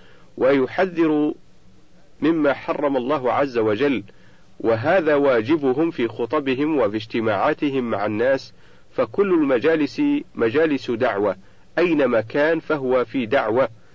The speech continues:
سواء في بيته أو في زياراته لإخوانه أو في مجتمعه مع أي أحد، فالواجب عليه أن يستغل هذه الوسائل، وسائل الإعلام، وينشر فيها الخير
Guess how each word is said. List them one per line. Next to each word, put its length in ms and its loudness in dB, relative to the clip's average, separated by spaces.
سواء 460 2
في 180 -4
بيته 680 0
أو 140 0
في 220 -6
زياراته 920 0
لإخوانه 640 0
أو 140 4
في 160 0
مجتمعه 800 0
مع 340 0
أي 340 0
أحد، 300 -4
فالواجب 600 2
عليه 460 0
أن 100 0
يستغل 580 -2
هذه 420 0
الوسائل، 600 -2
وسائل 480 0
الإعلام، 580 0
وينشر 960 2
فيها 380 0
الخير 640 0